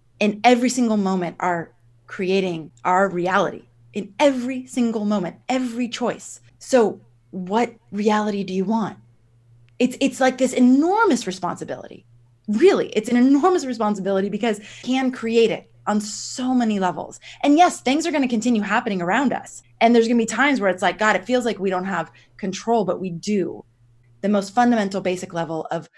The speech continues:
like, what we take with our soul in the end. The only thing we take is the love in our heart. It's the only thing we take. So how do we do more of that? And I, and I don't, I can't answer that question for anyone, but I knew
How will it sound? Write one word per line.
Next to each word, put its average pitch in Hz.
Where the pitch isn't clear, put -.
like, 190
what 202
we 254
take 240
with 196
our 175
soul -
in 170
the 165
end. -
The -
only 247
thing 220
we -
take 175
is 175
the 180
love 175
in 165
our 165
heart. 165
It's -
the -
only 220
thing 226
we 214
take. 220
So 196
how 226
do 220
we 220
do 208
more 202
of 175
that? 190
And 226
I, 220
and 220
I 220
don't, 240
I 240
can't 277
answer 349
that 294
question 247
for 220
anyone, 247
but 226
I 240
knew 285